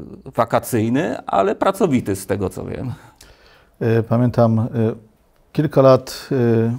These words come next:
Speaker 2: gdy już byłem na misjach, spotkałem księdza profesora Stańka na ulicy Grodzkiej i powiedział mi tak: „E, Wojtek, słuchaj,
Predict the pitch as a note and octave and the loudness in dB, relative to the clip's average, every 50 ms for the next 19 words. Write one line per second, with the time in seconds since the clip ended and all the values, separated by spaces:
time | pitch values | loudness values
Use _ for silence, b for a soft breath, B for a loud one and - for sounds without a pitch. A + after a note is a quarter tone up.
0 | - - - _ _ - - - B2 A#2 A#2 A2+ A2 A#2+ B2 B2 A#2 A2+ A2 A#2 | -8 -14 -20 _ _ -18 -12 -8 -4 -2 0 2 2 4 4 6 6 4 4 2
1 | B2+ A2 - A2+ - - - A2 - - A#2 A2 A2 G2 - A2+ G#2+ G#2 G#2 - | 2 0 0 -4 -2 -2 -4 -4 0 2 2 2 2 0 0 0 0 0 0 0
2 | A2 G2+ F#2+ F#2+ - A2+ G#2+ G2 - - A2+ A#2 A2 - - F#2+ G2 B2+ - - | 0 0 0 0 2 2 2 0 2 0 0 0 2 2 0 0 0 0 -4 -10
3 | _ _ B B B B B B B B B B B - A#2+ G#2+ G#2 A2 A2 G#2 | _ _ B B B B B B B B B B B -4 -2 0 2 0 0 0
4 | - G#2+ G2+ G#2+ A2 G#2+ - - A#2 A2 G#2 - - G2+ G2+ G#2 G2 G#2 G2 G#2 | -2 -2 0 2 0 0 0 -2 0 0 0 0 -2 -2 0 0 0 0 0 0
5 | G2+ - F#2 F2+ F2+ - - - A2+ A2 G2+ G2+ F#2 F#2+ G#2 A#2 B2 - C3 B2+ | 0 0 -2 -2 -2 -4 -8 -10 -8 -6 -6 -4 -2 -2 -2 -2 0 -2 -2 -2
6 | - - A2+ - - - - | -4 -8 -6 -6 -8 -10 -10